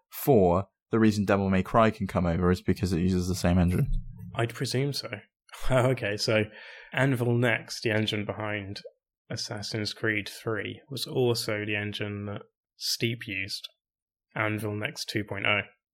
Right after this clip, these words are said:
Speaker 1: Oh, so Steep wasn't Snowdrop.
Speaker 2: And Tom Clancy's Ghost Recon Wildlands, and Assassin's
Speaker 1: Oh, I c-
Speaker 2: Creed Origins and Odyssey.
Speaker 1: That's a big difference between all those games.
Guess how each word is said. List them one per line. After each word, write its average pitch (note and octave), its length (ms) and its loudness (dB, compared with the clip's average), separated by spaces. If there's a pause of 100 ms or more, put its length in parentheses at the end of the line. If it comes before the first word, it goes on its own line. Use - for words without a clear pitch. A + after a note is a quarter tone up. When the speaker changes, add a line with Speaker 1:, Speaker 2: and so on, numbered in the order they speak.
(360)
Speaker 1:
Oh, A#2+ 440 6
so - 160 0
Steep B2+ 340 0
wasn't A2 240 2
Snowdrop. G2 480 4 (840)
Speaker 2:
And G#2+ 300 -2
Tom A2+ 260 -4
Clancy's A2+ 480 -8
Ghost A2 400 -2
Recon G#2+ 580 -8
Wildlands, A2+ 680 -4 (340)
and A#2+ 180 2
Assassin's C#3 280 4
Speaker 1:
Oh, F#2 40 8
I F#2+ 40 6
c- F#2+ 60 2
Speaker 2:
Creed - 260 4 (100)
Origins A#2 520 2
and A2+ 120 0
Odyssey. A#2+ 320 -4 (360)
Speaker 1:
That's - 200 0
a G#2 40 0
big G2+ 260 0
difference - 680 0
between - 320 -2
all E2 100 -4
those G2+ 200 -4
games. - 360 -6